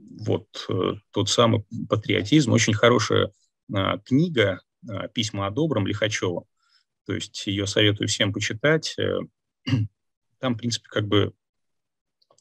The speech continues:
эти постулаты, как бы они прописаны. О патриотизме очень много как бы говорят, но я думаю, что, в принципе, это, этому не надо учить.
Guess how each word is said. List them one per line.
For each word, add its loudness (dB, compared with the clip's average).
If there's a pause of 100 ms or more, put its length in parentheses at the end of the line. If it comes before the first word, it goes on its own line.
эти 2
постулаты, -2
как -6
бы 0
они 2 (360)
прописаны. 2
О 0
патриотизме 0
очень 0
много 2
как -12
бы -12
говорят, 2
но 0 (360)
я 0
думаю, -4
что, -4
в -20
принципе, 2 (460)
это, 4 (1120)
этому 4
не 6
надо 2
учить. -4